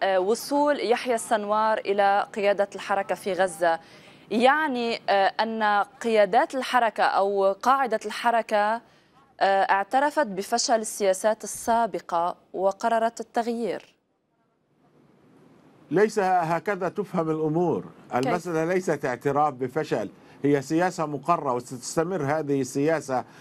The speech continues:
Speaker 2: وإن اختلفت الأشخاص. هذه هي ال-، الحقيقة التي يجب أن يدركها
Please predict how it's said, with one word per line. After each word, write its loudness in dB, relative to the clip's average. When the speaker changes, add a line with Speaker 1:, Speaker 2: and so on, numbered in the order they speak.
Speaker 2:
وإن 0
اختلفت -4
الأشخاص. -2
هذه 0
هي 2
ال-، -2
الحقيقة -2
التي 2
يجب 0
أن -2
يدركها 0